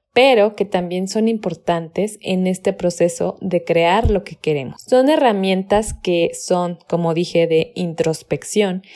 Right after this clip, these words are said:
y que en lo personal me he dado cuenta de ellas y de su importancia en el camino creativo. Espero que te sirva esta información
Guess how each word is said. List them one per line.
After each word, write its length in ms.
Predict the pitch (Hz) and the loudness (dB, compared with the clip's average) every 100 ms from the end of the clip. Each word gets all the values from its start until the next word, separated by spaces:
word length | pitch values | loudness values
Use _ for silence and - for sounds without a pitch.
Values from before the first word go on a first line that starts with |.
| - - _ | -20 -20 _
y 200 | 220 214 | -4 0
que 80 | 214 | 0
en 100 | 202 | 0
lo 140 | 190 | 0
personal 500 | 185 180 185 185 202 | 0 0 0 0 0
me 120 | 240 262 | 2 2
he 40 | |
dado 300 | 226 196 196 | 4 2 0
cuenta 360 | 185 175 175 175 | -2 0 2 2
de 200 | 165 156 | 4 2
ellas 420 | 165 226 247 - 196 | 0 -2 -4 -8 0
y 80 | |
de 100 | 175 | 0
su 140 | 170 170 | 0 -2
importancia 880 | 165 165 156 175 175 - 196 214 - | -4 -4 -2 -2 -2 -2 -2 -2 -2
en 140 | 185 | 0
el 140 | 175 165 | 0 0
camino 400 | 160 160 156 151 | -2 -4 -6 -2
creativo. 600 | 160 - 220 190 180 _ _ _ _ - | -2 0 0 0 -4 _ _ _ _ -8
Espero 460 | 190 - 226 247 | -4 4 4 4
que 80 | 247 | 2
te 160 | - 180 | 0 -2
sirva 380 | 196 170 175 - | 0 2 2 2
esta 240 | 214 220 254 | 0 0 -2
información 800 | 254 233 226 214 180 175 220 | 0 0 0 -2 -4 -4 -6